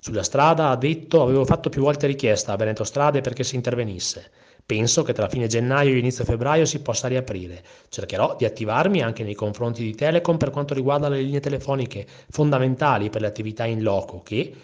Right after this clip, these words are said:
ho preso con piacere, vedono protagonisti sia i locali che gente da fuori. Sia per i servizi che per la pulizia ambientale ci deve essere attenzione perché questa zona", continua D'Inca, "merita di tornare alla sua bellezza anche per accogliere queste nuove famiglie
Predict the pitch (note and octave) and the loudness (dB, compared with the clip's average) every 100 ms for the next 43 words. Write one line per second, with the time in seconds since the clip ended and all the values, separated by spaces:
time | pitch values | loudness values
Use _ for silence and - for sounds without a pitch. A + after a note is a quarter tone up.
0 | _ A2 F#2+ - A#2 A2+ A2+ A2+ A2+ F3 | _ -4 -2 0 2 2 -2 -4 -2 4
1 | E3+ E3 - - - - F#3 E3 C#3+ C3 | 4 4 -2 -20 -6 2 4 4 2 0
2 | C#3 C3+ B2 A2 - G#2 - D3+ B2 G#2+ | 0 2 2 0 -2 -2 2 2 2 0
3 | D3 F3+ G3+ G3+ C#3 C3+ D3 C#3 C3 A#2 | 0 0 0 -2 -2 -2 -2 -4 -4 -4
4 | F2+ F2+ F2 _ _ _ _ _ - E3+ | -4 -6 -14 _ _ _ _ _ 2 4
5 | D3 B2 C3 A#2 A#2 A2 A#2 A2 G#2 G#2+ | 4 2 0 0 -2 -4 -6 -4 -4 -4
6 | A2 G#2+ - B2+ A2 A2 C#3 D3+ D#3 B2 | -4 -8 -2 0 0 -2 -2 0 0 0
7 | B2+ B2+ C#3 - D3+ B2+ - C#3 C3 A2+ | 0 2 0 0 -2 -4 -2 -4 -2 -4
8 | G2+ G2 F#2+ G#2 A2+ G#2+ G#2 G2+ A2+ D#3 | -4 -4 -6 -6 -4 -4 -4 -4 2 4
9 | G3+ G3 G#2 G2+ A2+ G2+ G#2+ G#2+ E3 E3 | 4 2 -4 -6 -4 -2 -4 -2 -4 -4
10 | - - - C#3 F3+ F#3 F3+ E3+ C#3 C#3 | -14 -16 -2 2 4 4 2 2 0 0
11 | D#3 C#3+ A#2+ C#3 C3 B2+ G#2+ F#2+ - A#2+ | 0 0 0 0 0 0 -2 -6 -4 -2
12 | C#3+ A2 A2+ G2+ - D3+ F3+ E3 C3 B2+ | -2 -4 -6 -8 -4 -2 0 0 -2 -4
13 | A#2+ C3 A2+ A2+ G#2+ A#2+ D3+ | -2 0 2 0 -2 -4 -6